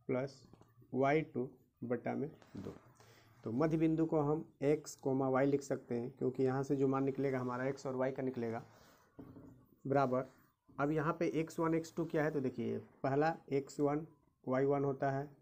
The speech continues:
दूसरा एक्स टू वाई टू होता है।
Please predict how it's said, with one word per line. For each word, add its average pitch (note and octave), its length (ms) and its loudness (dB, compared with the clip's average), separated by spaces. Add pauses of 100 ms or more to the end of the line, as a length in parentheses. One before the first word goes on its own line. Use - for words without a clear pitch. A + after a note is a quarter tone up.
दूसरा A#2 420 -4 (120)
एक्स D3 340 2
टू C#3+ 180 0 (260)
वाई C3 260 2 (920)
टू D#3+ 80 6
होता B2+ 240 0
है। - 220 -16